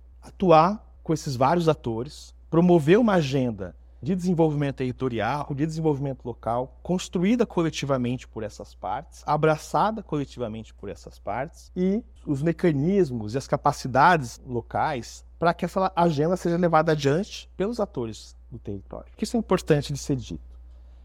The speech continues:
Em qualquer transformação territorial, em qualquer processo de transição que a gente esteja passando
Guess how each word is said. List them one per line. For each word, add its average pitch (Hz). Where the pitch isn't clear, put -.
Em -
qualquer 262
transformação 170
territorial, 135
em 131
qualquer 170
processo 175
de 156
transição 147
que -
a 107
gente 113
esteja 117
passando 98